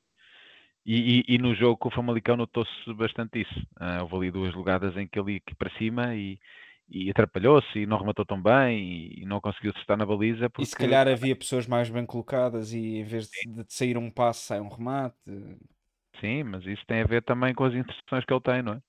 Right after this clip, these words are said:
Speaker 1: Ah, e
Speaker 2: Pois.
Speaker 1: também percebo a questão psicológica, joga cinco minutos, quer mostrar, ele se calhar no lugar
Speaker 2: É
Speaker 1: dele
Speaker 2: isso.
Speaker 1: também queria fazer
Speaker 2: É
Speaker 1: o
Speaker 2: isso.
Speaker 1: mesmo, ainda por cima sendo benfiquista como ele é. Ah, ora então o chat já se pronunciou, João Mário e Rafa fora do onze, ganhou só João Mário fora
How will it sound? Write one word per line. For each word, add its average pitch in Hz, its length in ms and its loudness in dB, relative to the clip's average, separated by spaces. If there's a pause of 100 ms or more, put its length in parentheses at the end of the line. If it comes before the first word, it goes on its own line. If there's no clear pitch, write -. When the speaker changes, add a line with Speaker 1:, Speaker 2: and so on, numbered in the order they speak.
(140)
Speaker 1:
Ah, 87 400 -2
e 127 40 -2
Speaker 2:
Pois. - 20 -4
Speaker 1:
também 127 240 6
percebo 151 540 4
a 107 240 8
questão - 240 -2
psicológica, 123 840 2
joga 113 240 4
cinco - 200 0
minutos, 135 300 0
quer 170 100 6
mostrar, 160 400 6
ele 110 120 0
se - 80 -16
calhar 110 180 4
no 113 60 -2
lugar 110 160 4
Speaker 2:
É - 20 6
Speaker 1:
dele 113 120 6
Speaker 2:
isso. - 0 -
Speaker 1:
também 127 220 -2
queria 135 320 -2 (240)
fazer 139 160 0
Speaker 2:
É 135 60 0
Speaker 1:
o - 20 -4
Speaker 2:
isso. - 0 -
Speaker 1:
mesmo, 123 260 -4
ainda 104 140 0
por - 80 -16
cima 110 260 -2
sendo 117 160 0
benfiquista 117 560 -4
como 120 200 -6
ele 120 180 -4
é. 104 40 -14 (1200)
Ah, 98 260 -4 (260)
ora 151 180 12
então 135 180 8
o 131 60 6
chat 123 300 6
já 120 180 8
se - 80 -8
pronunciou, 110 720 -2
João 123 180 2
Mário 117 300 6
e 110 40 2
Rafa 107 300 2 (100)
fora 104 220 2
do 98 160 -2
onze, 147 280 4 (640)
ganhou 127 540 6 (140)
só 165 160 8
João 139 180 4
Mário 127 360 6
fora 113 340 0